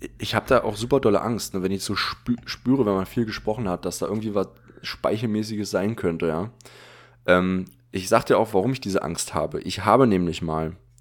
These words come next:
einen Vortrag mir angeschaut von irgendeinem Typ, irgendein Professor, was weiß ich. Und der hat das nicht mitbekommen, dass sich in seinem Mundwinkel immer mehr Schaum gesammelt hat. Das ist richtig, <laughs> wirklich, das war so, so, so, also, als würde er so, so ein bisschen tollwutmäßig.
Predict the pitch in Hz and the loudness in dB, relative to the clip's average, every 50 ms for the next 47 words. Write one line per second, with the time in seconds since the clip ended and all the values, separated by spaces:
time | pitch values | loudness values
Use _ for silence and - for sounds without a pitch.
0 | _ _ _ - - 87 92 101 113 113 113 113 113 120 120 _ _ _ _ _ | _ _ _ -2 0 2 4 4 4 4 2 0 -2 -4 -10 _ _ _ _ _
1 | _ _ _ _ _ _ _ _ _ - - - - - 104 104 101 - - 80 | _ _ _ _ _ _ _ _ _ -20 -18 -6 2 8 8 8 8 6 2 -2
2 | 73 76 - - - - - 92 - - 82 87 87 87 - - 78 80 78 - | -2 -2 -4 -8 -16 -10 -4 -4 -2 -2 -2 -2 -2 -2 -2 -2 -4 -4 -4 -6
3 | - _ _ _ - - - - - - - _ - - 90 92 101 107 - - | -12 _ _ _ -20 -20 -20 -20 -20 -20 -20 _ 0 2 4 6 4 4 2 -4
4 | 92 - - 117 104 - - - _ _ _ _ - 101 104 - - - 107 98 | -10 -6 -4 -4 -4 -4 -6 -20 _ _ _ _ 0 0 0 0 0 0 0 0
5 | - - 107 - 95 87 82 82 87 98 101 92 82 - 98 95 - - _ - | 2 2 0 2 2 0 2 2 0 0 -2 -4 -2 -4 -6 -6 -8 -14 _ -20
6 | - - - - - 95 92 95 87 123 - 120 - - 120 - - 139 151 - | -20 -20 -16 -8 -4 0 2 4 4 4 4 2 4 2 2 4 4 2 4 4
7 | - 127 - 107 101 101 104 101 98 - 113 98 - 95 101 98 98 98 101 110 | 2 0 2 4 2 4 4 4 2 2 0 -4 -4 -2 2 2 4 4 6 4
8 | 135 156 - 123 110 - 120 95 117 131 120 107 95 92 - - 110 110 127 151 | 4 4 4 2 4 4 4 4 4 4 4 4 2 2 0 2 4 4 6 6
9 | 139 117 92 90 80 85 82 80 - - - - - 101 _ _ _ _ _ _ | 4 2 2 2 0 0 0 -2 -4 -8 -16 -18 -18 -20 _ _ _ _ _ _
10 | _ - - - - 101 - 123 135 - - 135 302 - 127 135 170 - 170 123 | _ -16 -10 -4 -2 0 2 2 0 4 8 8 8 10 12 10 10 12 12 10
11 | 101 - - 110 107 110 117 117 120 123 131 131 123 120 120 107 - - - - | 8 6 4 2 4 6 6 6 6 6 4 4 4 4 2 0 0 -8 -16 -14
12 | - 107 107 - - - 107 101 98 - - _ - 113 110 - 113 113 123 123 | -10 -8 -8 -4 -4 -2 -4 -4 -6 -10 -6 _ 2 2 2 4 2 6 6 6
13 | 117 101 - - - 76 92 107 110 110 117 127 151 131 - - 131 131 143 131 | 6 4 0 -2 -6 -8 -6 -2 -2 -2 0 0 -2 0 6 8 10 10 10 8
14 | 113 104 104 101 95 92 87 92 85 82 - | 4 0 2 2 0 0 0 -2 -6 -6 -8